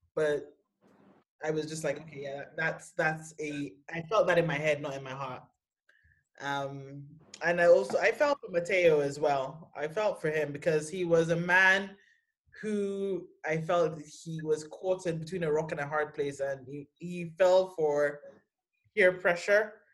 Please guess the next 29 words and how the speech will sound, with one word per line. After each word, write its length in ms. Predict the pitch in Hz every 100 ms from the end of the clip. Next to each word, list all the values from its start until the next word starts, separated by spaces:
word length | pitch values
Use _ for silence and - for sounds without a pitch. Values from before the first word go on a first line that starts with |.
| _ _ -
And 80 | 202
I'm 120 | 208
not 160 | 240 254
sure 160 | 226
that 100 | 196
he 100 | 190 180
was 260 | 175 170 165
really 220 | 196 202
redeemed 500 | 170 160 180 180 165
by 100 | 156
his 180 | 160 156
act 520 | 156 165 165 - 165 156
by 180 | 151 151
rescuing 840 | 165 170 - 160 156 156 160 165 - - _ _
the 60 | 147
kid, 420 | 147 175 156 151
but 140 | 156 143
I'm 280 | 143 151 147
guessing 280 | 165 170 160
that 100 | 147
was 100 | 147
supposed 240 | - 151
to 60 | 156
be 100 | 139
his 200 | 143 139
redemption 460 | 143 143 139 156
arc. 320 | 131 135 135 - - _ _ _ _ _ _ _ _ _ _ _ _ _ 165
But 220 | 165 156
yeah, 380 | 170 160 143